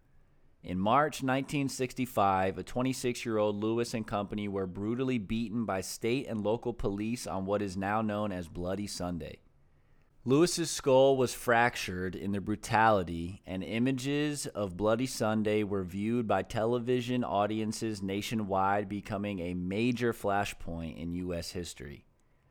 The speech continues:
Five months after the attack, then President Lyndon B Johnson signed the Voting Rights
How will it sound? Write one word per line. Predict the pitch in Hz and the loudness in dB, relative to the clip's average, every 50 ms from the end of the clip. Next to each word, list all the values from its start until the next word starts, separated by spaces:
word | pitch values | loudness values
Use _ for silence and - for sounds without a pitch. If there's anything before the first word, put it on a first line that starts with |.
| _ _ _ _ _ | _ _ _ _ _
Five | - - - 117 113 123 131 131 | -12 -2 2 4 6 6 6 4
months | 123 127 127 127 120 - | 4 2 2 2 2 2
after | 127 113 113 - 113 | 0 0 0 0 -2
the | 104 98 104 101 95 | -4 -2 -2 -2 -2
attack, | 90 - - - 131 131 135 135 135 - - - - - - _ _ _ _ | -4 -4 -2 2 4 6 6 4 2 0 -12 -20 -20 -20 -20 _ _ _ _
then | - 90 95 110 120 135 143 151 | -10 -2 0 2 2 4 2 0
President | 135 - 131 117 117 107 117 113 110 117 113 107 101 | 0 2 4 4 4 2 2 0 0 0 0 0 -2
Lyndon | 107 113 120 120 127 131 123 | -2 0 0 0 0 0 0
B | 117 120 117 | 0 0 0
Johnson | 104 95 107 101 101 104 101 98 104 104 101 | -2 -2 -2 0 0 0 -2 -4 -4 -6 -6
signed | - - - 98 92 95 98 98 101 101 101 90 85 | -6 -4 -2 0 0 2 0 0 0 -2 -4 -4 -4
the | 95 | -4
Voting | 90 85 85 85 92 98 104 113 117 120 120 120 | -6 -6 -6 -4 0 2 2 2 2 2 2 2
Rights | 113 98 95 95 95 95 - - | 2 2 2 0 0 -2 -4 -8